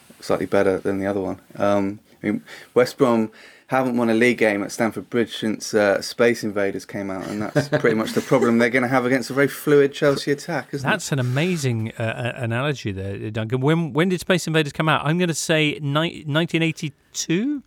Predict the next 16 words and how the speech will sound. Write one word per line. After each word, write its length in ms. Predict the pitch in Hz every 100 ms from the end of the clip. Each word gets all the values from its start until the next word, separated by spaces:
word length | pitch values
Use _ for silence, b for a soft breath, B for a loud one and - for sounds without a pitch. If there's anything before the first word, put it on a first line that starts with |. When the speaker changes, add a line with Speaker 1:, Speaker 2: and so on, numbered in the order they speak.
| _
Speaker 2:
Oh, 220 | - 104
no, 200 | 98 98
before, 520 | 95 110 - 135 101 90
I 60 | 104
reckon. 100 | 123
Speaker 3:
Before? 420 | - 156 196 240 _ _ _
Speaker 2:
Seventies, 800 | - 127 117 95 98 85 - - -
surely. 340 | - 120 156
Speaker 3:
Really? 540 | 254 247 117 92 85 92 _ _ _ _ -
Space 280 | - 175 226
Speaker 2:
Well, 120 | 113
come 40 | 123
on, 140 | 135 123
Speaker 3:
Invaders. 40 | 101 95
Speaker 2:
Duncan. 60 | 101
Speaker 1:
Seventy-eight. 1120 | - - - 131 120 117 123 110 - - -